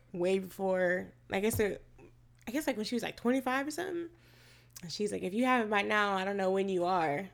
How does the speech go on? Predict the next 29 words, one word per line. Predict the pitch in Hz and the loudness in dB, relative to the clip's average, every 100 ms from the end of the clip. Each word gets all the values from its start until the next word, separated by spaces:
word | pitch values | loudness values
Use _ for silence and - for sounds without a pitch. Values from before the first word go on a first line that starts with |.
| - - - - - - | -18 -20 -20 -20 -20 -16
Which | - 151 | -12 -8
I | 165 | -8
was | 160 | -6
like, | 160 | -8
"Now | 170 160 | -2 0
I've | 165 156 | 0 -2
said | 156 | -4
that, | 160 | -2
I'm | 160 | -2
probably | 165 156 | -4 -8
gonna | 165 | -8
have | 165 | -8
a | 175 | -6
gray | 160 160 | -6 -6
hair | 151 | -6
tomorrow." | - 147 147 185 | -6 -6 -4 2
But, | 202 | 6
like, | 190 180 - 190 | 8 6 4 4
um, | 190 180 180 185 190 - - - - - 254 | 6 6 4 2 -2 -12 -20 -20 -20 -6 0
my | 285 | 4
great | 370 320 | 4 4
grandma | 349 370 | 4 4
didn't | 285 269 | 4 4
have | 262 262 220 190 | 4 4 2 0
that | 233 240 | 2 4
many | 240 247 269 | 2 0 -2
when | 226 214 | -6 -6
she | - 254 | -4 0
was | 247 220 190 - | 0 0 -4 -12